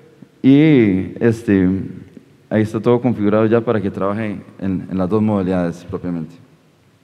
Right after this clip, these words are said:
Acá podemos ver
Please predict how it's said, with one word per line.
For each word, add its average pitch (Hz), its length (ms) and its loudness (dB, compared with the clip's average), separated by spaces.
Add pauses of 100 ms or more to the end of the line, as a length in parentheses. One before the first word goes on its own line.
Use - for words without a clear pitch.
(3000)
Acá 113 320 -2
podemos 139 340 2
ver 151 420 0